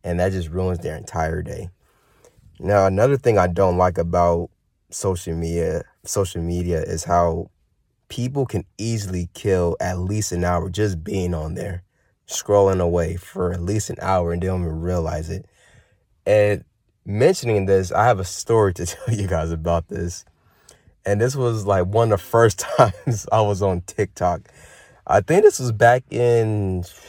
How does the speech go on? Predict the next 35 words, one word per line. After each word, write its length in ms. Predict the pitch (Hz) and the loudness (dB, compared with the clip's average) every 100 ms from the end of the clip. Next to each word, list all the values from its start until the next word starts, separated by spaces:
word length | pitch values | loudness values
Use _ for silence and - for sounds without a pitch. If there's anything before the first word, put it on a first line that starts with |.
| - - - - | -20 -20 -20 -18
I 80 | - | -10
think, 280 | 120 101 - | -6 -6 -8
twenty 360 | - 95 98 | -10 -4 -2
nineteen, 480 | 98 95 90 - 85 | -2 -2 -6 -4 -2
I 80 | 92 | -2
believe. 460 | 104 107 113 120 - _ _ - - - - | -2 -4 -4 -6 -12 _ _ -20 -20 -20 -6
And 120 | 85 | 0
I 140 | 85 104 | 6 6
was 180 | 117 110 | 6 6
at 220 | 101 92 | 4 6
work 320 | 104 113 98 | 4 4 2
when 80 | 90 | -2
this 160 | 85 85 | -2 -2
happened. 400 | 87 85 92 85 | -2 -2 -6 -4
And 240 | 90 87 | -4 2
during 220 | 110 156 | 2 4
this 160 | 147 - | 2 -2
time, 500 | - 101 98 92 87 - _ _ _ _ _ _ - 98 | 0 2 4 2 -2 -10 _ _ _ _ _ _ -6 0
I 120 | 92 | 2
didn't 300 | 87 101 92 | 4 4 4
have 200 | 95 87 | 2 2
a 60 | |
set 320 | 85 - 87 80 | -2 0 0 2
route 380 | 90 90 87 - | 4 4 2 -8
at 160 | - 87 | -8 -6
my 160 | 87 | -6
job. 340 | 87 87 87 - _ _ _ _ _ - | -4 -4 -4 -8 _ _ _ _ _ -6
So 320 | - 95 90 | 4 4 6
I 140 | - | 4
wasn't 440 | 98 110 104 95 87 | 4 4 2 0 2
driving 540 | 98 98 87 92 87 | 4 4 4 0 -2
to 160 | - 92 | -4 -6
Coachella 480 | - 85 - 107 90 | -4 -4 0 2 2
every 240 | 85 82 | 0 -2
night. 340 | 80 80 71 | -2 -4 -8